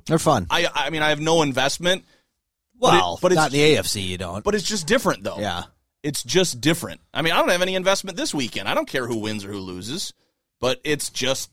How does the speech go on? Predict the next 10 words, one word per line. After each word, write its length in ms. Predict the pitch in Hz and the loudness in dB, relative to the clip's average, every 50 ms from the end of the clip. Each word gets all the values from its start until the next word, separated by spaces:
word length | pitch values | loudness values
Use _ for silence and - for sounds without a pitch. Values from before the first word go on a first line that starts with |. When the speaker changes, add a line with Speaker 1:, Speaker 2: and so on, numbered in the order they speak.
| _ _ | _ _
Speaker 2:
it, 200 | - 135 139 131 | -4 -4 -4 -2
there's 240 | 127 139 143 139 117 | 0 0 0 0 -2
just 160 | 120 139 135 | -4 -4 -2
something 240 | - 147 135 120 120 | -2 -2 -2 -2 -4
different. 360 | 107 110 101 - 98 - - _ _ _ _ _ _ _ _ _ _ _ _ _ _ _ _ _ _ _ _ - | -4 -4 -6 -6 -10 -18 -20 _ _ _ _ _ _ _ _ _ _ _ _ _ _ _ _ _ _ _ _ -8
So, 280 | - 107 95 87 87 - _ _ _ _ _ _ _ _ _ _ _ - | -6 -6 -6 -6 -10 -14 _ _ _ _ _ _ _ _ _ _ _ -4
um, 280 | 98 101 - - 196 | 0 0 2 2 4
Speaker 1:
Well, 140 | 214 214 208 | 4 6 8
there's 160 | 202 196 180 | 8 6 6
stakes. 680 | - - - 233 220 190 131 - - - - - - | 4 2 2 4 4 4 2 0 -4 -6 -6 -6 -8